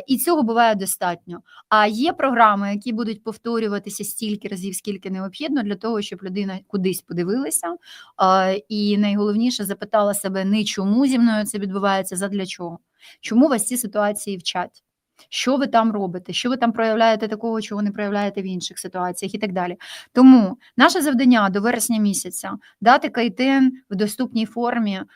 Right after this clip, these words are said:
е, кожному, е, з ким ми спілкуємося, для того, щоб, е, не, е, роздавати рибу, а роздати вудочки, а для того, щоб, е, ви навчилися самі жити. У вас у всіх є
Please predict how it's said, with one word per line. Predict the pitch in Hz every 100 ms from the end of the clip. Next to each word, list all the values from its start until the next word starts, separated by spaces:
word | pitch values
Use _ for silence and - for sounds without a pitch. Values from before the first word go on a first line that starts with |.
| _
е, | 196 196 196
кожному, | 190 247 269 247 226 220 220 220 220 214
е, | 196 190
з | -
ким | 233 208
ми | 214
спілкуємося, | 214 202 185 233 262 247 208 196 196 185 190 - _
для | 208 208
того, | 262 262 247 226 214 202
щоб, | - 226 233 214 - -
е, | 202 202 196
не, | 202 220 240 226 214 - _ _ _
е, | 214 202 202
роздавати | 233 233 214 226 233 247 247 220
рибу, | 214 226 202 190 190 190 _ _ _ -
а | 208 208
роздати | 214 220 208 226 226 226 233 233 220
вудочки, | 185 226 220 196 190 - 214 196 190 202 -
а | -
для | 202
того, | 214 262 254 247
щоб, | - 240 240 -
е, | 220 220
ви | 208 233
навчилися | 220 - 240 233 220 226 214 214
самі | 214 214 226 220 190
жити. | 196 202 190 185
У | 190
вас | 233 233
у |
всіх | 214 - 240 214
є | 208